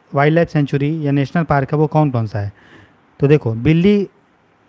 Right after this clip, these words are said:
बिल्लीगिरी रंगा, क्या नाम है, बिलगिरी रंगा स्वामी टेम्पल वाइल्ड लाइफ सेंचुरी, ये कहाँ पे है, सत्यमंगलम टाइगर रिजर्व के अगल-बगल है। फिर सिगार प्लेटू, पूछ सकता है कि सिगार प्लेटू कहाँ है,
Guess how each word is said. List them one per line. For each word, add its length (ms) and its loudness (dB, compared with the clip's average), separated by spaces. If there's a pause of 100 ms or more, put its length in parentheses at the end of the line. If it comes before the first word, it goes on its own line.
(140)
बिल्लीगिरी 580 2 (200)
रंगा, 360 0 (240)
क्या 100 -2
नाम 180 2
है, 120 -4 (400)
बिलगिरी 440 2
रंगा 340 0 (800)
स्वामी 320 0
टेम्पल 420 -4 (2250)
वाइल्ड 240 4
लाइफ 160 0
सेंचुरी, 380 -4
ये 160 -2
कहाँ 240 -2
पे 180 -2
है, 120 -6 (840)
सत्यमंगलम 480 0
टाइगर 220 2
रिजर्व 200 0
के 100 -6
अगल-बगल 540 -4
है। 100 -10 (460)
फिर 220 -2 (240)
सिगार 560 2
प्लेटू, 480 -2 (100)
पूछ 120 -2
सकता 280 -6
है 80 -4
कि 80 -8
सिगार 320 0
प्लेटू 260 -4
कहाँ 220 0
है, 80 -6